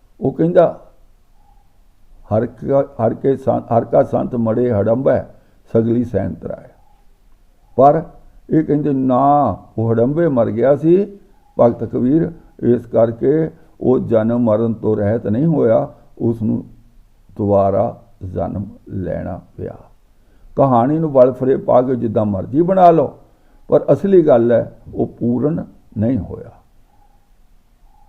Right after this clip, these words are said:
ਸਾਰੀਆਂ ਕਹਾਣੀਆਂ, ਆ ਇਹ ਮੈਂ ਤੁਹਾਨੂੰ ਇਹਦੇ ਵਿੱਚ ਥੋੜ੍ਹਾ ਜਿਹਾ ਹਿੱਸਾ ਕੱਢ ਕੇ ਸੁਣਾਇਆ, ਅੱਧਿਓਂ ਵੀ ਘੱਟ,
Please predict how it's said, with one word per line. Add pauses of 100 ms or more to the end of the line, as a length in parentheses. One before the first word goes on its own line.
(160)
ਸਾਰੀਆਂ
ਕਹਾਣੀਆਂ, (320)
ਆ
ਇਹ (120)
ਮੈਂ
ਤੁਹਾਨੂੰ
ਇਹਦੇ
ਵਿੱਚ (100)
ਥੋੜ੍ਹਾ
ਜਿਹਾ
ਹਿੱਸਾ
ਕੱਢ
ਕੇ
ਸੁਣਾਇਆ, (560)
ਅੱਧਿਓਂ
ਵੀ (140)
ਘੱਟ,